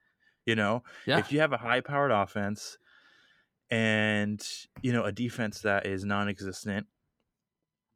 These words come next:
Speaker 1: um, y-, you know, there, chances are that, yeah, it's gonna look pretty good for you if, if things
Speaker 2: Mm-hmm.
Speaker 1: turn out right.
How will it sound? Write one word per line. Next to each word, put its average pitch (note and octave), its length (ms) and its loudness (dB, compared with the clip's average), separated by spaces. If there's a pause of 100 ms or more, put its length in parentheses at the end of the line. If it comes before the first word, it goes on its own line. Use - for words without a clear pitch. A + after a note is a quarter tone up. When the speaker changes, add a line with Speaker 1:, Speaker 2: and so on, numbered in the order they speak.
(220)
Speaker 1:
um, G2+ 500 0 (140)
y-, - 160 -12 (320)
you F3+ 140 0
know, G#2 120 2
there, A2+ 260 0 (120)
chances C#3 440 -6
are A2 500 4
that, G2 500 2 (320)
yeah, A2 560 -2
it's F#2+ 260 -6
gonna C3+ 200 -6
look A#2+ 280 -4
pretty A#2 280 -4
good A#2 260 0
for A#2+ 160 -2
you G#2 320 2
if, G2+ 340 -4
if G2+ 180 -6
things G#2 400 -6
Speaker 2:
Mm-hmm. - 0 -
Speaker 1:
turn G2+ 240 -6
out F2+ 180 -6
right. B2 280 -2